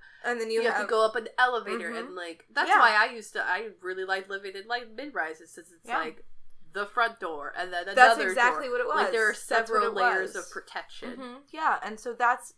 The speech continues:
Speaker 1: that's precisely what it was.
Speaker 2: Yeah.
Speaker 1: And the only reason they were let in is because they,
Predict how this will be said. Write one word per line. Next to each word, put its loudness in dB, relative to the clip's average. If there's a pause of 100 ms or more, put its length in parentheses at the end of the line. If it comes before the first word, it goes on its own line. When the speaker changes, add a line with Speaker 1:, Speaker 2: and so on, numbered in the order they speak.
(100)
Speaker 1:
that's -4
precisely -8
what -6
it -10
was. -4
Speaker 2:
Yeah. -12 (880)
Speaker 1:
And -8
the -4
only -6
reason -8
they -6
were -6
let -4
in -6
is -10
because -10
they, -10